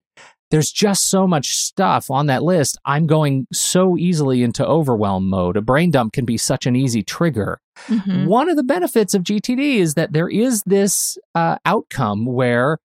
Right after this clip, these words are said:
Speaker 1: uh, y-, you could get to a point where all you see is the stuff that is most important for you to do right at that very moment.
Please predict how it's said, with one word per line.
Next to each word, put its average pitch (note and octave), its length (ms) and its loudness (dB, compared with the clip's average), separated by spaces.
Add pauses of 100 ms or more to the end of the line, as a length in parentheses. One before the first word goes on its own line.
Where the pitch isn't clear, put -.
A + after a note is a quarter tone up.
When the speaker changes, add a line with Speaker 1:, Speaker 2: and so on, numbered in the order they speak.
(300)
Speaker 1:
uh, C3+ 340 0
y-, A2 180 -10
you C3+ 480 -2
could B3+ 300 -2
get B3 240 0
to A#3 160 0
a G3+ 60 0
point C#4 500 -4 (220)
where D3+ 260 0
all F#3 240 2
you G#3 180 0
see F3 500 0
is C3+ 180 -2
the C#3 100 -2
stuff - 320 -4
that C3+ 140 -2
is B2 100 -2
most C3+ 280 -2
important D#3+ 400 -2
for D3 100 -4
you C3+ 120 -2
to C3 100 -2
do C3 140 0
right B2+ 260 0
at B2+ 100 -4
that B2+ 160 -2
very A#2+ 240 0
moment. G2+ 420 -2